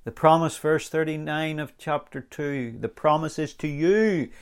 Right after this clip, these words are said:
and to your children and to all who are far off, as many as the Lord our God will call." And so,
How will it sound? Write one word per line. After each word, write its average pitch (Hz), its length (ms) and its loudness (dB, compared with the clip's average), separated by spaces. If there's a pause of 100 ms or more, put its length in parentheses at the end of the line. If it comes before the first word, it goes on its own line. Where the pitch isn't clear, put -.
(280)
and 151 200 0
to 165 100 -2
your 151 160 6
children 196 640 6
and 147 140 -2
to 156 100 2
all 190 360 8
who 202 60 2
are 185 140 4
far 160 400 4
off, 143 240 4
as 127 120 -6
many 131 260 -2
as 123 120 -4
the 127 120 -2
Lord 117 360 2
our 110 240 2
God 107 460 0 (420)
will 107 240 0
call." 92 580 -4 (1900)
And 123 160 -4
so, 147 500 2